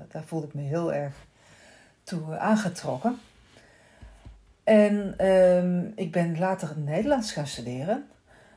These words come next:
Maar ja, dat leidt natuurlijk op om journalist te, nee, dat leidt op om docent te worden, of, eh, leraar Nederlands. Maar ik had, eh, vanaf het begin af aan het idee dat ik daar echt, eh, ja, journalist wilde, wil, mee wilde worden.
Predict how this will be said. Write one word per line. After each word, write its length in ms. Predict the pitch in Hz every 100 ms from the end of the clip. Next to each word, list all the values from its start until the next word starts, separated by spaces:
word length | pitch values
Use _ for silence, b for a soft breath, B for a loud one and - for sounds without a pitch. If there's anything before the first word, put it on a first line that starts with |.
| b -
Maar 260 | 151 147 - _ _ _ _
ja, 200 | - 156
dat 180 | 117 135
leidt 300 | 147 139 -
natuurlijk 440 | 151 139 156 - -
op 180 | 180
om 220 | - 156 151
journalist 540 | 160 147 147 202 -
te, 100 | -
nee, 200 | 170 165
dat 100 | 196
leidt 200 | 180 165
op 140 | - -
om 220 | 147 143
docent 380 | 143 139 214 226
te 100 | 156
worden, 260 | 135 143
of, 120 | 139 113
eh, 100 | 135 139
leraar 240 | 143 135
Nederlands. 640 | 160 196 156 156 214 - B B B B B
Maar 140 | 165
ik 120 | 175 -
had, 240 | 160 -
eh, 140 | 180
vanaf 220 | 170 180 180
het 100 | 175
begin 220 | - 214
af 80 | 185
aan 160 | 170
het 160 | 165 160
idee 400 | 143 147 151 147
dat 140 | 143
ik 140 | 143 -
daar 200 | 127 -
echt, 300 | 135 - 127
eh, 60 | 123 135 139 131 -
ja, 220 | - 143 -
journalist 480 | 175 151 139 139
wilde, 260 | - - 160 -
wil, 220 | 151 147
mee 180 | 147 139
wilde 160 | 135
worden. 380 | 131 131 131 180